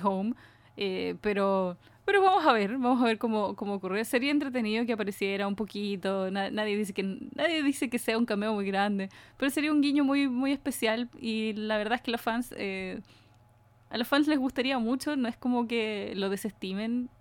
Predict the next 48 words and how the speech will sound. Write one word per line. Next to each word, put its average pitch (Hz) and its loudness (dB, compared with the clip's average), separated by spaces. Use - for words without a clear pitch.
y, 202 -6
y 196 -4
no 208 -4
sé, 226 2
sería 240 2
entretenido. 233 2
A - 2
mí 277 2
me 359 2
gustan 254 2
esas 254 -2
cosas, 190 -6
pero 226 0
claro, 185 4
que - 0
estén 233 6
bien 240 8
utilizados 226 4
y 226 4
no 208 0
sea 202 0
como 196 -2
una 208 2
presión 196 -2
de 180 -2
los 180 -6
fans, 180 -4
porque 180 -10
eso 190 -10
no 185 -8
tiene, 185 -6
no 196 -8
tiene 190 -4
por 175 -8
qué - -10
ser. - -16
Y 285 0
ahora 302 6
saludamos 226 2
a 220 4
los 208 -2
que 214 -2
mantienen 196 -4
esta 196 0
hoguera 190 -2
viva, 196 -2
que 233 0
son 190 -4